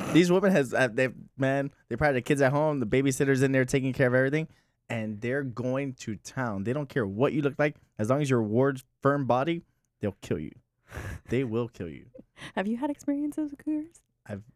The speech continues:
Speaker 1: vaguely made it out alive a few times.
Speaker 2: Vaguely made it out alive. Would you like to delve into that?
Speaker 1: No, not at all.
Speaker 2: Oh, okay.
Speaker 1: <laughs>
Speaker 2: All right.
Speaker 1: No, just kidding. Honestly, uh, it's mostly a good time. You dance with them. You have, you know, you have fun.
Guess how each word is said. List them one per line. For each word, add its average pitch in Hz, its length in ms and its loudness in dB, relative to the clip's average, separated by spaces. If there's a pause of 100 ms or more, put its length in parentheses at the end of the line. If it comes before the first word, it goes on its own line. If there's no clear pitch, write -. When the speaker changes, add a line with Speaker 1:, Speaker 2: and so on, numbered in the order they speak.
Speaker 1:
vaguely 107 840 -6
made 107 240 -4
it 101 100 -6
out 95 140 -8
alive 67 280 -14
a - 240 -20
few - 80 -16
times. - 400 -8
Speaker 2:
Vaguely 277 380 6
made 226 180 0
it 214 80 2
out 185 140 0
alive. 180 320 -6 (100)
Would 214 180 2
you 196 80 4
like 208 180 0
to - 60 -12
delve 170 180 0
into 214 180 -6
that? - 280 -6
Speaker 1:
No, 143 260 -8
not 131 180 -8
at 135 60 -10
all. 127 220 -12 (280)
Speaker 2:
Oh, 269 280 0 (120)
okay. 214 320 2 (120)
Speaker 1:
<laughs> 403 120 0
Speaker 2:
All 233 60 -4
right. 359 540 0
Speaker 1:
No, 151 160 2
just 131 160 -4
kidding. 135 360 2
Honestly, 202 400 4 (320)
uh, 135 280 2
it's 180 160 2
mostly 202 260 4
a - 20 6
good 156 140 4
time. 170 200 4
You 135 120 2
dance 135 260 2
with 139 80 -4
them. 139 180 2
You 123 140 2
have, 113 180 0
you 131 80 -2
know, 123 60 0
you 123 140 0
have 127 160 0
fun. 156 300 2